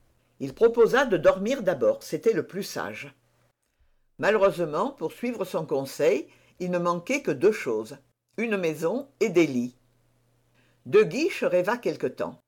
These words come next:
Puis, à haute voix, « Qui m'aime me suive », dit-il. « Les gens aussi ? » demanda un page qui s'était approché du groupe. «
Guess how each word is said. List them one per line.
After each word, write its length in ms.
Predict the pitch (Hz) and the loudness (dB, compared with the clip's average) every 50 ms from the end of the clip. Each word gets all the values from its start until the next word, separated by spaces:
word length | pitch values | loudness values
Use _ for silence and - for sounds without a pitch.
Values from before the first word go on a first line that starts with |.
| _ _ _ _ _ _ _ | _ _ _ _ _ _ _
Puis, 260 | - - 170 226 330 480 - _ - | -12 -8 -6 -4 -4 -6 -8 _ -4
à 140 | 143 147 143 | 0 2 2
haute 220 | 165 170 165 - | 2 2 0 -2
voix, « 420 | 139 123 123 123 143 185 269 381 - _ _ _ _ _ _ _ _ _ _ _ _ _ _ _ _ _ _ _ - | -6 -6 -4 -4 -4 -4 -4 -6 -10 _ _ _ _ _ _ _ _ _ _ _ _ _ _ _ _ _ _ _ -4
Qui 180 | - 285 311 | 0 2 2
m'aime 380 | 294 262 269 294 311 311 294 262 | 4 4 4 4 4 2 2 2
me 100 | 240 240 | 2 2
suive », 560 | 240 - - 202 196 165 143 131 120 127 127 - _ _ _ _ _ _ _ - | 0 -2 -4 -2 -2 0 0 0 -2 -2 -4 -6 _ _ _ _ _ _ _ -14
dit-il. « 480 | - 123 139 135 139 - 127 107 95 - _ _ _ _ _ _ _ _ _ _ _ _ _ _ _ _ _ _ _ | -8 -6 -6 -6 -6 -6 -8 -8 -8 -10 _ _ _ _ _ _ _ _ _ _ _ _ _ _ _ _ _ _ _
Les 180 | - 151 175 175 | 0 2 2 4
gens 320 | 170 175 233 277 277 220 | 4 2 0 0 0 0
aussi ? » 380 | 185 170 - - - 233 277 392 494 494 _ - | 0 -2 -2 -2 -4 -2 -2 -2 -2 -4 _ -8
demanda 420 | - 165 175 165 160 160 170 160 | -6 -4 -2 -2 -2 0 0 0
un 160 | 156 151 151 | 0 -2 -4
page 480 | 147 - - 170 175 165 160 156 - 143 | -6 -4 -2 0 0 0 -2 -4 -6 -12
qui 120 | - 151 135 | -10 -10 -8
s'était 340 | - 156 135 147 143 139 151 | -6 -6 -4 -4 -4 -4 -4
approché 420 | 135 - - 143 143 - - 143 | -8 -6 -6 -6 -6 -4 -6 -6
du 120 | 131 135 | -4 -4
groupe. « 400 | 131 123 127 131 139 135 - - | -4 -4 -4 -4 -4 -6 -10 -16